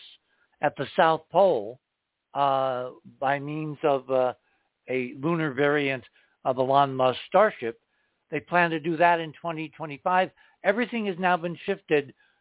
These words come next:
so the landings on the moon for Artemis will not take place any earlier than twenty twenty-six, and the Artemis two mission will slip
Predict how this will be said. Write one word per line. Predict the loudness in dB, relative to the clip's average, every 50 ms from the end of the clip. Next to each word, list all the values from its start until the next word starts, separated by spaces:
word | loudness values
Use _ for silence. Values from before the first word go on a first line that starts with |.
| _ -6 0
so | 2 2 2 2
the | 0 -2 -2
landings | 0 2 2 2 0 0 -2 -4 -4 -4 -4 -2
on | -2 -2 -2
the | -2 -4
moon | -4 -4 -4 -4 -6 -6 -8 -10 -10 _ _ _ _ _
for | -2 0 2
Artemis | 4 6 4 4 4 0 -4 -6 -10 -10 -10
will | -8 -6 -4
not | 0 0 0 0 0 -2
take | -2 -2 -2 -4 _
place | -2 0 0 0 0 -4 -8 -16 _ _ _ _ _ _ -2
any | 0 2 2 2 0 0 -2
earlier | 0 2 4 4 4 4 2 0 0 -2 -2 -6 -8 _ _ _ _ -8
than | -8 -8 -8
twenty | -8 -4 -2 -2 -2 -2 -4 -6 -6 -6 -10 _ _ _ -10
twenty-six, | -4 -4 -2 -2 -2 -4 -6 -6 _ _ -20 -12 -2 2 2 2 2 0 -10 -20 -20 -20 _ _ _ _ _ _ _ _ _ _ -6
and | -4 -4 -4
the | -4 -2
Artemis | 2 4 4 4 4 4 0 -4 -6 -10 -8 -6
two | -6 -4
mission | -2 -2 -4 -4 -4 -4 -6 -6 -8 -10 -16 _ _ _ _ _
will | -2 -2 -2 -4 -6 -6
slip | 0 2 2 2 0 _